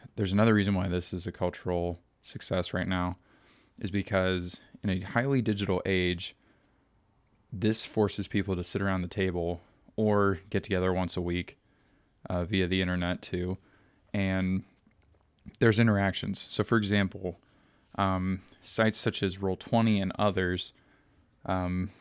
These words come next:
bring you together s-, on the digital format, um, using your webcam and a, um, like, its own module essentially, and you can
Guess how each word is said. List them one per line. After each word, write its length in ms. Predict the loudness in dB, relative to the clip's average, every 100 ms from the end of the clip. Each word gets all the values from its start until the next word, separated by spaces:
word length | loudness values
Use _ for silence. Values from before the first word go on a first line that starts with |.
| -20 -20 -20 _
bring 300 | -2 2 4
you 160 | 4 2
together 540 | 2 2 4 2 2
s-, 200 | -2 -8 -6
on 460 | -2 0 0 -2 -2
the 160 | -2
digital 340 | 0 2 0 0
format, 520 | 0 0 0 0 -4 _ _ _ _ _ -4
um, 160 | 0
using 240 | 2 2 2
your 120 | 4
webcam 600 | 2 2 0 0 2 0
and 320 | 0 -2 -6 -6
a, 440 | -4 -4 -4 -4 -8 -18 _ _ _ _ -20 -14 -8
um, 460 | -4 -4 -6 -8 -12 _ -20 -20 -20 _ _ _ _ _ _ _ -4
like, 120 | -2
its 140 | 0
own 360 | 0 2 0 -2 -6 -2
module 580 | 0 0 0 -2 -4
essentially, 680 | -4 -6 -6 -4 -2 -2 -2 -10 -10 -4
and 420 | -2 -2 -2 -4 _ _ _ _ _ _ _ _
you 160 | -2 0
can 340 | 0 0 -2